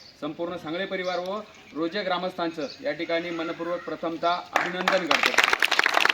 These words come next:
त्याचप्रमाणे आज भारतीय राज्यघटनेचे शिल्पकार महामानव डॉक्टर बाबासाहेब आंबेडकर यांचा हाच महापरिनिर्वाण दिन.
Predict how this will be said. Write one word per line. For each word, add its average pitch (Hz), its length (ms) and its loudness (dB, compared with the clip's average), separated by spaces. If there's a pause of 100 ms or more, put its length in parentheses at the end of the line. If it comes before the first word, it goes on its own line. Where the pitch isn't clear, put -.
(840)
त्याचप्रमाणे - 680 4 (360)
आज 98 140 6 (680)
भारतीय 156 300 2
राज्यघटनेचे 180 800 2 (120)
शिल्पकार 175 480 2 (440)
महामानव 165 540 -2
डॉक्टर 165 340 -4
बाबासाहेब 160 580 -2
आंबेडकर 160 520 -2 (400)
यांचा 165 320 -4
हाच 170 400 0 (420)
महापरिनिर्वाण 175 800 0
दिन. 131 180 -4